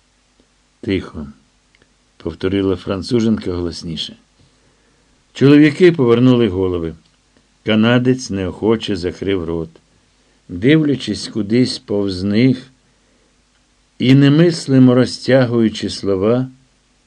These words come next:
Лаура проговорила: «Боти більше не прийдуть, це точно. А от психоістота повернеться. Гадаю, ми ще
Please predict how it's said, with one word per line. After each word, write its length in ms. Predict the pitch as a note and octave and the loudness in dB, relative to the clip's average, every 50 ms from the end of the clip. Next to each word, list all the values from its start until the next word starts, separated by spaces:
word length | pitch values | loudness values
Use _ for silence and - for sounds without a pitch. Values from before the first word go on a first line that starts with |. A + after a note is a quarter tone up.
| _ _ _ _ _ _ | _ _ _ _ _ _
Лаура 440 | - F2 F2+ F2 F2+ F#2 F#2+ G2 G2+ | -6 -4 -4 -2 -2 -4 -4 -4 -6
проговорила: 720 | G2+ - - F#2 F#2+ F#2+ F2+ F2 D#2 D2+ D2 C#2+ C#2+ C#2+ D#2 - _ _ _ _ _ _ _ _ _ _ _ _ _ _ _ _ _ _ _ _ _ _ _ _ _ _ _ _ _ _ _ _ _ _ _ _ _ _ _ _ _ _ _ _ _ _ | -8 -8 -8 -8 -8 -6 -6 -8 -8 -8 -8 -10 -12 -14 -16 -20 _ _ _ _ _ _ _ _ _ _ _ _ _ _ _ _ _ _ _ _ _ _ _ _ _ _ _ _ _ _ _ _ _ _ _ _ _ _ _ _ _ _ _ _ _ _
«Боти 400 | - - A2 G#2+ A2+ A2 - A#2 | -8 -6 -2 -2 -2 -2 -2 -2
більше 360 | A2 G#2+ A#2+ A#2+ A2 - B2 B2 | -2 0 -2 -2 -2 -2 0 0
не 120 | B2+ C3 | 0 0
прийдуть, 720 | C3 - C#3+ C#3 C3+ A2 - D2+ - - - - - - _ _ _ _ _ _ _ _ _ _ _ | 0 -2 -2 -2 -2 -4 -6 -10 -16 -18 -20 -20 -20 -20 _ _ _ _ _ _ _ _ _ _ _
це 180 | - - - A2 | -10 -6 -6 -6
точно. 540 | G2+ - G2 F2+ E2 - - - E2 D2+ D2 D#2 - _ _ _ _ _ _ _ _ _ _ _ _ | -4 -4 -6 -6 -6 -8 -12 -14 -14 -16 -16 -20 -20 _ _ _ _ _ _ _ _ _ _ _ _
А 160 | - G2+ G#2+ | -2 0 2
от 180 | A2 A2+ A2 - | 2 0 -2 -8
психоістота 1400 | _ - - - - B2+ A2+ A2 - A2 A2 G#2+ G2+ F2+ - - - - C3 D3+ C#3+ - - - E2 D2+ - _ _ _ _ _ _ _ _ _ _ _ _ _ _ _ _ _ | _ -16 -8 -4 -2 -2 -2 -2 -2 -2 -2 -2 -2 -4 -8 -14 -8 -4 -2 -2 -2 -4 -8 -18 -18 -18 -20 _ _ _ _ _ _ _ _ _ _ _ _ _ _ _ _ _
повернеться. 880 | - - A#2 A#2 G2 F#2 E2+ E2 D2+ C#2+ C#2+ C#2+ C#2 - - - - - - _ _ _ _ _ _ _ _ _ _ _ _ _ _ _ _ _ _ _ _ _ _ _ _ _ _ _ _ _ _ _ _ _ | -4 -2 -2 -2 -2 -2 -4 -6 -8 -12 -16 -16 -18 -20 -20 -20 -20 -20 -20 _ _ _ _ _ _ _ _ _ _ _ _ _ _ _ _ _ _ _ _ _ _ _ _ _ _ _ _ _ _ _ _ _
Гадаю, 560 | - G2 G#2 G#2 G#2+ G#2+ A#2+ B2+ B2 B2 A#2+ | -10 -6 -4 -4 -2 0 2 4 4 4 4
ми 180 | A2 A2+ A#2 A2 | 4 2 2 0
ще 480 | G#2+ - - - A#2 A2+ A2+ A2 G2+ | -2 -6 -6 -4 -2 0 0 0 -2